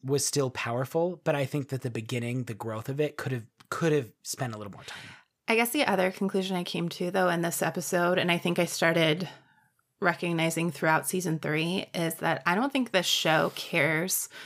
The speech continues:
Speaker 2: that we care about characters at all.
Speaker 1: Absolutely.
Speaker 2: I think they want
Speaker 1: Absolutely.
Speaker 2: us in the story, and that's,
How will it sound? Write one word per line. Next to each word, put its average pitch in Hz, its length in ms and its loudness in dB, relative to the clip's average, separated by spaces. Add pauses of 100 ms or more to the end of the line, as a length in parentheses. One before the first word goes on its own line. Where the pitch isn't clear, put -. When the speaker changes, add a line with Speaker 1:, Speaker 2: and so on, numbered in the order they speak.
(1500)
Speaker 2:
that 180 280 4
we 160 360 2
care 160 280 4
about 160 260 2
characters - 880 -4 (680)
at 170 100 4
all. - 380 4 (220)
Speaker 1:
Absolutely. 127 440 0
Speaker 2:
I 185 100 6
think 196 260 0
they 185 160 6
want 165 340 4
Speaker 1:
Absolutely. - 280 2
Speaker 2:
us 175 60 4
in 170 80 6
the 156 100 4
story, 165 840 4
and 170 240 4
that's, - 760 0